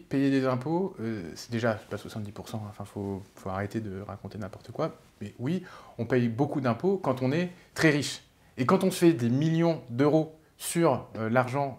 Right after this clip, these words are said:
des Françaises et des Français, parce qu'en fait, c'est eux qui sont, euh, la communauté, et ben, c'est normal, en fait, que on paye aussi, qu'on redistribue aux Françaises et aux Français une partie de ce qu'ils nous ont apporté, parce que c'est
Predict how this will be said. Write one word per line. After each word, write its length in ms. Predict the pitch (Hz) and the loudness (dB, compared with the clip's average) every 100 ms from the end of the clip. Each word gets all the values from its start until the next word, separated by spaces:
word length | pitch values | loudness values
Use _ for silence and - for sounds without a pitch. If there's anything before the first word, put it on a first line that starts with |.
| - | -14
des 180 | 95 107 | -8 -6
Françaises 440 | - 120 143 196 123 | -2 0 2 2 2
et 60 | |
des 80 | 110 | -2
Français, 300 | - 123 233 - | -2 -2 -4 -6
parce 140 | - - | -16 -12
qu'en 120 | 104 | -6
fait, 260 | 123 113 | -6 -6
c'est 260 | - 101 113 | -6 -2 0
eux 200 | 110 135 | 0 0
qui 180 | 131 - | -4 -12
sont, 140 | 107 | -12
euh, 180 | 127 123 117 - - - | -10 -10 -12 -18 -12 -2
la 100 | 107 | -2
communauté, 640 | 117 113 113 110 214 220 | 0 0 0 2 0 0
et 80 | 127 | 2
ben, 100 | - | 2
c'est 140 | - | 4
normal, 380 | 123 131 135 208 | 4 6 6 6
en 80 | 131 | 6
fait, 280 | 170 185 - | 4 2 2
que 200 | 160 175 - - | 2 2 -2 -8
on 120 | 120 120 | -4 4
paye 220 | 190 165 | 6 8
aussi, 480 | 131 - 196 247 - | 4 2 -2 -2 -2
qu'on 160 | - 127 | 2 2
redistribue 800 | 123 156 165 170 - 170 160 170 | 8 8 8 6 4 2 4 0
aux 80 | 131 | 0
Françaises 400 | 123 156 165 147 | 6 6 8 6
et 40 | 127 | 6
aux 80 | |
Français 400 | 123 123 175 220 - - - | 4 0 2 2 0 -12 -2
une 140 | 127 127 | 4 10
partie 320 | 147 208 208 | 10 10 6
de 100 | 143 | 6
ce 80 | - | 2
qu'ils 140 | 143 | 0
nous 180 | 147 185 | 4 8
ont 80 | 196 | 8
apporté, 320 | 135 - 214 | 8 4 4
parce 160 | 135 | 2
que 80 | 139 | 2
c'est 180 | 127 | 4